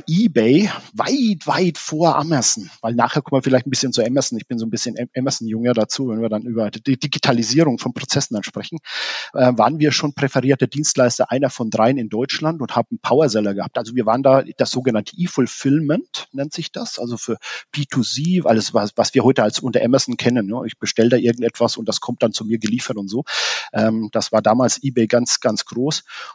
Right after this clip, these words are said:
und haben das Ganze schon <laughs> damals schon betrieben und tun's auch heute noch. Also nicht für eBay, aber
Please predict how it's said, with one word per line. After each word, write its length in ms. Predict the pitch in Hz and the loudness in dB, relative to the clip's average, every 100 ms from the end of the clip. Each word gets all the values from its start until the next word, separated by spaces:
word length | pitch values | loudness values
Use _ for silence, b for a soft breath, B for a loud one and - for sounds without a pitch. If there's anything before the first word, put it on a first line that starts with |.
| - | -10
und 140 | 110 | -2
haben 140 | 120 | -2
das 160 | 123 - | 0 -2
Ganze 220 | 110 107 | -2 -2
schon 120 | 117 123 | -4 -2
<laughs> 40 | 120 | 2
damals 420 | 107 117 - - | 2 2 0 0
schon 220 | - 117 | 0 -2
betrieben 400 | - - 123 127 | -4 -8 -10 -10
und 120 | 117 - | -12 -12
tun's 240 | - 156 - | -6 -2 2
auch 220 | 120 - | 2 4
heute 240 | 139 - | 4 4
noch. 260 | 139 110 - - | 0 0 -4 -2
Also 240 | 110 123 117 | 0 0 -4
nicht 220 | 127 - - | -4 -6 0
für 140 | 131 | 0
eBay, 420 | 143 170 185 196 | 2 2 4 4
aber 340 | 131 123 123 | 4 6 6